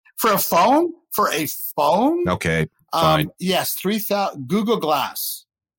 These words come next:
Speaker 1: three thousand dollars a time to get it all done. Yes, but you know what, Alan? Uh, <laughs> he'll be a good one. Here's a good one. And do you want the ma-, do you want the monthly plan to go with your phone?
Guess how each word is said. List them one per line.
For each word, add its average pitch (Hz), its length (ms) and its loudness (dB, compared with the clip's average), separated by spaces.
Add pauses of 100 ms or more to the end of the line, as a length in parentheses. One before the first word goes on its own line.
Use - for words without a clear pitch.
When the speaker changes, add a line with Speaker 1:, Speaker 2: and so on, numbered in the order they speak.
(320)
Speaker 1:
three 175 180 -4
thousand 156 440 -4
dollars 143 420 -2
a 123 60 -10
time 131 220 -8
to 120 60 -8
get 120 160 -6
it 117 60 -6
all 110 180 -4
done. 107 280 -6 (400)
Yes, 151 520 0
but 135 120 -2
you 127 100 0
know 147 120 0
what, 160 160 2
Alan? 170 480 0 (840)
Uh, - 80 -4 (640)
<laughs> 120 240 -8 (300)
he'll 202 220 0
be 165 120 2
a 139 60 0
good 131 180 -2
one. 131 200 -2
Here's 185 240 0
a 165 60 -2
good 127 160 -4
one. 135 220 -2 (500)
And 180 140 -2
do 175 100 -6
you 262 100 0
want 320 240 0
the - 80 -6
ma-, 208 160 -2 (120)
do 170 80 -6
you 262 100 0
want 339 180 0
the 247 60 -2
monthly 165 460 -2
plan 196 460 -2
to 214 80 -6
go 160 160 -4
with 156 160 -6
your 131 100 -4
phone? 127 520 -2